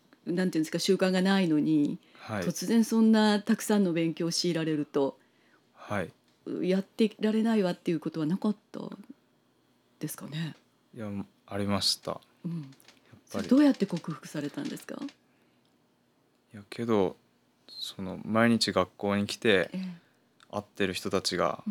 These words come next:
Speaker 2: 朝から晩までやってるから、
Speaker 1: うん。
Speaker 2: いや、あの人たちがやれるんだったら、僕にもやれるのかなと思って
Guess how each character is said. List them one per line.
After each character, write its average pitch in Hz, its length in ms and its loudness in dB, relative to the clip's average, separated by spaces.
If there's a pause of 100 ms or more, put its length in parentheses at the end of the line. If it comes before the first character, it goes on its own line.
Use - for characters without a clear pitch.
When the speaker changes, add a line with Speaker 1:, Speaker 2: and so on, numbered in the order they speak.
Speaker 2:
朝 95 220 -4
か - 80 2
ら 92 80 4
晩 92 180 2
ま 92 80 2
で 87 80 -2
や 85 80 -2
っ - 20 -14
て - 180 -14
る 87 100 -8
か - 140 -6
ら、 - 80 -6
Speaker 1:
う 277 60 -2
ん。 247 140 2
Speaker 2:
い 240 60 2 (640)
や、 90 180 -12 (440)
あ 95 120 -6
の 98 100 -2
人 117 160 -2
た 113 120 4
ち 107 100 0
が 98 60 4
や 92 100 4
れ 92 80 2
る 95 140 -4
ん 90 60 0
だ 85 80 -4
っ - 60 -8
た - 120 -10
ら、 - 220 -4 (420)
僕 90 260 -4
に 90 140 0
も 90 160 -2
や 87 100 2
れ 90 120 4
る 92 120 0
の 90 100 -4
か 85 120 -2
な 85 120 -4
と - 140 -14
思 82 140 -12
っ - 40 -18
て - 220 -16